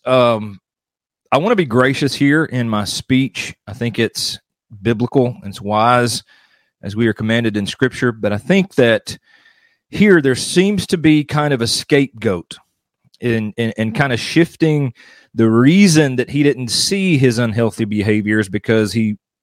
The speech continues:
runs a fast pace, maybe in ministry and life as a whole, um, and potentially just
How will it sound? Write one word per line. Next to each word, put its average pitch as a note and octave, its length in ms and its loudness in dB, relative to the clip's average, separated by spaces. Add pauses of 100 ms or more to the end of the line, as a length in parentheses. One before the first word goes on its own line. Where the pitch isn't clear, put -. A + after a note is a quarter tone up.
(120)
runs B2 340 0
a G#2+ 100 2
fast A2 440 0
pace, C3+ 420 0 (460)
maybe G#2+ 180 -2
in G#2 120 0
ministry A2+ 340 0
and G2+ 100 -2
life G#2+ 240 0
as G2+ 80 -6
a F#2+ 60 -8
whole, C#3+ 400 2 (420)
um, G#2 440 0 (340)
and A2 680 0 (420)
potentially B2 480 0
just A#2 340 -4